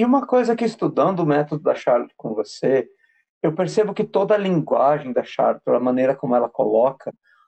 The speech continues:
o cristianismo, é, as raízes cristãs da Charlotte são muito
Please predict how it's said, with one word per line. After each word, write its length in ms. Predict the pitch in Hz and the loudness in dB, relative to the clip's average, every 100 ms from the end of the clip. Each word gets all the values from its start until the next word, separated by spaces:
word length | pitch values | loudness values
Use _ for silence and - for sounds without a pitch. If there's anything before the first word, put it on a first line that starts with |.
| _ | _
o 100 | - | -6
cristianismo, 1000 | 156 175 160 190 160 151 160 160 170 165 165 | -2 -2 0 -2 2 2 2 2 0 0 2
é, 380 | 147 143 143 - - | 4 4 2 -4 -4
as 180 | - 151 | -4 0
raízes 520 | 175 156 160 220 175 | 0 0 0 -4 -6
cristãs 760 | - 135 - - - 139 147 147 | -8 -10 -10 -8 0 2 2 0
da 140 | 117 | -2
Charlotte 520 | - 127 131 127 - | 0 0 2 0 -4
são 180 | - 131 | -6 -4
muito 480 | 131 147 151 160 | 0 -2 0 -4